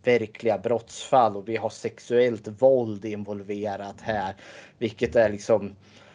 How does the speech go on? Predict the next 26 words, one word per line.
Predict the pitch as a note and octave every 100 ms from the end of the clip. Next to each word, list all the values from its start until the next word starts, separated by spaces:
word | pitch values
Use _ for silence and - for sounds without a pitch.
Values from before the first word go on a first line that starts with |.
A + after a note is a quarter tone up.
| _
av | A2+ A#2+
allt | D#3 D#3 C3+ -
våld | A2+ C3 C#3 A#2 G#2+
som | - G#2+ - _ _ - _
visas | C#3 A#2+ A2 B2+ -
på | A#2+
film | - D3 C3 A2+ G#2
är |
sexuellt | - - E3+ - - B2+ G#2+ G2+ G2+
våld | G#2 G#2 G2+ F#2+ G2+
det | G#2+ F#2+
som | - A2
jag | G2 F2+
tycker | - G#2+ - -
är | G2 G#2 -
absolut | C3 - - A2 F#2 F2+
svårast | - - A2 G#2+ F#2+ G2+ G#2+ - -
att, | G#2+ F#2+ - - - - - - - - - - _ -
att | C3+ -
ta | - A#2+ A2+
mig | B2 B2
igenom. | G3+ D3+ G#2+ F#2+
Alltså | G#2+ -
att, | A#2+ B2+
och | C3+ C#3+
när, | C3 C3+ C3 B2+